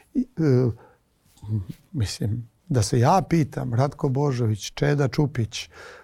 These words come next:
sve su to sjajni ljudi. Ovaj, kad vi napravite tu analizu, šta je tu najpozitivnije? Što ljudi prepoznaju neke vrednosti.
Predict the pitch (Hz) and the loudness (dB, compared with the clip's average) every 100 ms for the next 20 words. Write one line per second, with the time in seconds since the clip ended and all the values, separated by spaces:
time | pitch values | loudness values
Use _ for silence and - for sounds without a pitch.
0 | _ - - - 180 220 - - 151 117 | _ -10 -8 0 2 2 2 -2 -2 -2
1 | 147 135 131 120 123 135 208 202 - _ | 0 0 0 2 0 2 2 0 -6 _
2 | _ - 104 120 120 120 - - - _ | _ -6 0 2 2 0 -2 -16 -20 _
3 | _ _ _ _ - - 117 220 208 220 | _ _ _ _ -2 0 2 4 2 4
4 | 277 247 190 - 196 165 139 135 131 120 | 4 4 2 2 2 4 4 4 4 0
5 | 123 - 247 254 254 220 185 147 143 120 | -4 -2 0 0 2 2 2 2 0 0
6 | 117 143 123 113 101 - - - - - | -2 -2 0 0 -2 -8 -20 -18 -14 0
7 | 127 147 214 185 226 214 190 214 180 180 | 6 6 6 4 0 2 2 2 2 2
8 | 165 139 127 120 - | 0 2 0 -4 -8